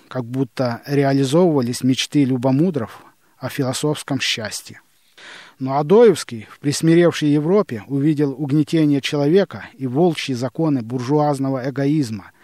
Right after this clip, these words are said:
и систематичности современных философских учений, казенную иерархию ценностей, разрушение целостного отношения к миру,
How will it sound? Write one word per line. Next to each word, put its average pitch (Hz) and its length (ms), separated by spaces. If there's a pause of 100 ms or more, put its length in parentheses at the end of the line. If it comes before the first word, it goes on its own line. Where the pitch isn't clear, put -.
(260)
и 143 80
систематичности 147 1080
современных 151 720
философских 143 720
учений, 113 560 (440)
казенную 151 680
иерархию 147 680
ценностей, 117 800 (320)
разрушение 151 720
целостного 156 680
отношения 151 580
к - 140
миру, 131 360